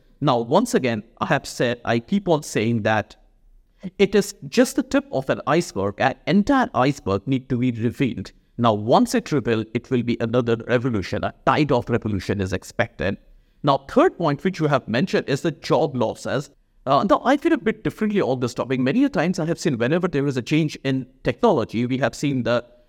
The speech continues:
you know, one set of job getting phased out and another set of job comes up. Now, we have seen this while introduction of computers, while introduction of different stuff like this, machineries. In fact, during Industrial Revolution, we have seen one skill getting phased out, another skill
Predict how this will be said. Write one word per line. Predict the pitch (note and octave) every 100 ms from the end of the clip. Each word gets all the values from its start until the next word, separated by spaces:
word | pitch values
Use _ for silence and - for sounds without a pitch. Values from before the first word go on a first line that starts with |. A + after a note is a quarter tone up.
| -
you | D#3
know, | D3
one | A2 B2 F#3
set | G3+ G3
of | G3
job | C3+ D3+ B2+ -
getting | C#3 C3+ D3
phased | - E3 G3 -
out | A2+ A2+
and | A#2+ C3+
another | D#3+ F#3+
set | G3+ D3+ A#2+
of | C3+
job | - A#2+ -
comes | - C3+ A2+ -
up. | A2 - _ -
Now, | - D3+
we | C3 F#3
have | G#3+
seen | - D#3 C3+ C3 - C#3 D3
this | C#3+ D3+ -
while | A#2+ A#2+
introduction | B2 D3 C#3+ B2 - B2+
of | A2+ A2+
computers, | C#3+ B2 G#3 A#3+ F#3+ D#3+
while | B2 A2+
introduction | A2+ C3+ C3 - B2
of | A#2
different | C3+ B2+ A#2+
stuff | - - G3+
like | - D#3+ D3
this, | C3 D3 -
machineries. | C3 C#3+ - G3 D3 C#3 B2+
In | B2+
fact, | A#2 B2 B2+
during | D3 C#3
Industrial | B2+ D3+ G#3+ - D#3
Revolution, | B2+ C3 C#3 D3 A#2+
we | A#2
have | A2
seen | - C3 B2 - G3
one | A#2+ C3+ C#3+
skill | - D#3+
getting | C3 A#2+ B2+
phased | - C#3+ -
out, | A#2+ A#2
another | A#2+ B2+ B2+
skill | - C#3+ A#2+